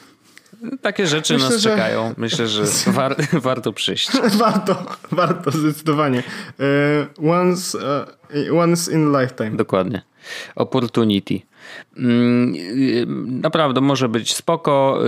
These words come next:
Speaker 1: Y, ja wezmę Switcha, żeby też w, w, może tak in person pokazać osobom, które tej konsolki jeszcze nie mają, żeby z-, sobie zobaczyły, jak to
Speaker 2: O,
Speaker 1: działa
Speaker 2: to, to,
Speaker 1: i,
Speaker 2: dok-, dok-,
Speaker 1: prawda,
Speaker 2: no, um,
Speaker 1: za chwilę
Speaker 2: tak.
Speaker 1: kupiły
Speaker 2: To
Speaker 1: sobie
Speaker 2: biorę,
Speaker 1: same.
Speaker 2: biorę konsol-, biorę konsolę tylko po to, żeby wszyscy, kto nie widział, mogli zobaczyć, jak działa konsola.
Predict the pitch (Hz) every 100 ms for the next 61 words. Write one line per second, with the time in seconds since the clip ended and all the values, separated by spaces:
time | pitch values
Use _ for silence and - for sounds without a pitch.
0 | 117 113 123 120 120 117 113 123 113 113
1 | 110 107 113 104 107 110 - - 98 98
2 | 104 101 92 113 - 120 117 110 107 104
3 | 98 - - - - - - - _ _
4 | - 139 135 147 135 - 127 120 117 117
5 | 113 - 110 - 107 104 - 117 104 98
6 | 95 104 110 107 104 - 101 - 101 98
7 | 101 101 98 95 98 98 95 95 98 -
8 | - 92 92 90 85 - 104 98 95 -
9 | 156 160 151 117 - 160 139 98 95 143
10 | - 127 147 147 139 107 98 104 101 135
11 | 139 156 135 151 135 131 151 139 143 -
12 | 127 120 - - - - 107 220 233 -
13 | 233 196 220 196 147 180 202 202 202 190
14 | 196 185 190 202 185 196 196 180 170 175
15 | - 196 196 190 190 175 175 180 180 180
16 | 170 180 160 160 160 180 - 147 135 131
17 | - 185 165 160 156 -